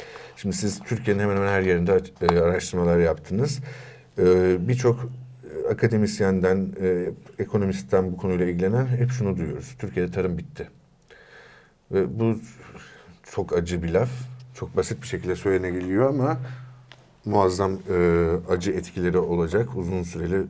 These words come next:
e, etkileri olacak bir şey. Bunu sormak istiyorum. Ne, ne anlıyor? Türkiye'de tarım bitti ne demek?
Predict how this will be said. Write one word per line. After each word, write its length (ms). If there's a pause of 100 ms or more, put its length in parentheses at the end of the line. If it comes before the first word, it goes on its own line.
e, 60
etkileri 440
olacak 320
bir 40
şey. 220 (320)
Bunu 140
sormak 340
istiyorum. 340
Ne, 100 (140)
ne 60
anlıyor? 380
Türkiye'de 320
tarım 260
bitti 380 (120)
ne 140
demek? 220